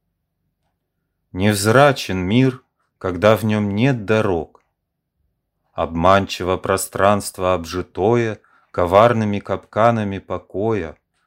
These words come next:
душевной дремой. Но бывает срок,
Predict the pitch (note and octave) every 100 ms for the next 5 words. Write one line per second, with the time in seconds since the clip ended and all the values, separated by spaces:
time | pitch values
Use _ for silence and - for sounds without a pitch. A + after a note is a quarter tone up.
0 | _ F2 - - A#2 A2+ A2+ G#2+ F#2+ F#2+
1 | A2 F2+ D2+ C2+ _ _ _ _ _ _
2 | D#2+ E2 E2+ E2+ F2+ G2 F#2 - - E2+
3 | G2 A#2 -